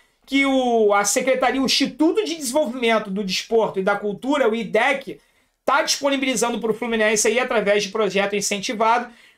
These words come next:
oitocentos e quarenta e sete mil e quinhentos reais. Pra que que serve essa grana, galera? Pro Fluminense poder pagar o projeto executivo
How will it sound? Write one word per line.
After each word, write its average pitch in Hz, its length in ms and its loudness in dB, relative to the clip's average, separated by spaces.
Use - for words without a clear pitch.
oitocentos 285 840 0
e 311 60 0
quarenta 262 380 0
e - 60 2
sete 233 340 0
mil 254 300 -2
e 269 100 -2
quinhentos 262 500 -4
reais. 190 520 0
Pra 262 140 2
que 349 100 -2
que 370 100 -4
serve 320 280 0
essa 302 200 0
grana, 226 320 0
galera? 208 380 2
Pro 226 120 2
Fluminense 254 460 0
poder 285 540 0
pagar 233 340 2
o 226 60 -2
projeto 214 400 2
executivo 247 720 -2